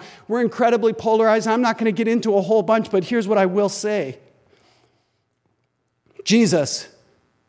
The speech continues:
in his final prayer over the disciples, his magnum opus, if you will, the last thing that he's parting, in John seventeen, simply prayed for this, unity.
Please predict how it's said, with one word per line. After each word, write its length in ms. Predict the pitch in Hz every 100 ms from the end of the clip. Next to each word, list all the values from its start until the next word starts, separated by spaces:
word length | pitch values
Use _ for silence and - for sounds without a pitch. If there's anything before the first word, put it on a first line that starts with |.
| _ _ _ _ _ _ _ _ -
in 100 | 214
his 160 | 196
final 280 | - 214 -
prayer 320 | - 226 208
over 160 | 196 190
the 120 | 185
disciples, 580 | 175 - 190 - 151 127
his 200 | 220 156
magnum 420 | 214 220 208 214
opus, 360 | 214 220 190 -
if 140 | 180
you 140 | 185 202
will, 360 | 220 175 156 - - -
the 80 | 170
last 360 | 196 220 214
thing 200 | 226 240
that 100 | 214
he's 140 | 202 -
parting, 480 | - 220 190 175 - - _ _ _ _ _
in 160 | 214 214
John 240 | 214 226
seventeen, 560 | - 233 214 214 254 240
simply 320 | - 220 233
prayed 260 | - 247 220
for 120 | 226
this, 260 | 262 -
unity. 440 | 226 254 208 135